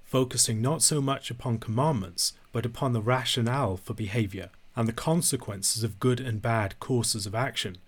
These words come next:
In the process, it helps us to understand more of the logic behind the law, of the goodness of the law, that the law is not just arbitrarily imposed upon us, but that it is reasonable and good,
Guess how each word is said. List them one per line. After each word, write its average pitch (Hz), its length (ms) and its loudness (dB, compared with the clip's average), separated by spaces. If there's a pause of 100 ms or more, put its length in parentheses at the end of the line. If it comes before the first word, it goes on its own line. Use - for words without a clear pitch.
(300)
In 135 120 2
the 117 60 4
process, 175 640 6
it - 120 -8
helps - 360 -2
us 104 120 -2
to 120 120 -2
understand 110 520 2
more 120 360 2
of 98 140 -10
the 123 80 2
logic 117 600 0
behind 113 380 -2
the 104 100 -4
law, 107 340 0 (300)
of 113 140 -2
the 120 100 2
goodness 123 580 2
of 113 100 -4
the 107 100 -2
law, 95 280 -8 (240)
that 104 140 -4
the 123 100 2
law 120 240 8
is 104 120 0
not 117 240 0
just - 280 -6
arbitrarily 120 840 2
imposed 170 500 4
upon 98 300 -6
us, - 280 -6 (260)
but 113 160 0
that 117 240 0
it - 160 -10
is 101 180 -2
reasonable 113 560 0
and 101 140 -6
good, 131 340 2